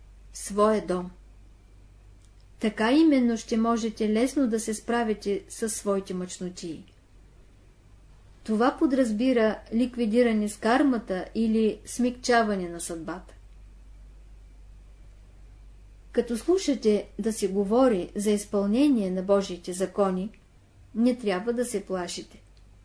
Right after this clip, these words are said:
Вярно е, че всяко нарушаване на тези закони носи своите лоши последствия,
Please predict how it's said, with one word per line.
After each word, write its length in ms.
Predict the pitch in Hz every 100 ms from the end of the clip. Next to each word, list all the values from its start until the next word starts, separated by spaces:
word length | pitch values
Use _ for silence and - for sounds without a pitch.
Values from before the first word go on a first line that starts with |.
| - - - - -
Вярно 420 | 226 277 339 320
е, 120 | 262 220
че 300 | - 208 -
всяко 420 | - 277 269 269
нарушаване 720 | 240 233 233 - 320 302 226
на 120 | 196 190
тези 260 | 202 202
закони 520 | 208 214 214 226 233
носи 360 | 240 294 339 220
своите 420 | - 202 190 185
лоши 380 | 185 185 180 -
последствия, 680 | 190 - 175 175 - 160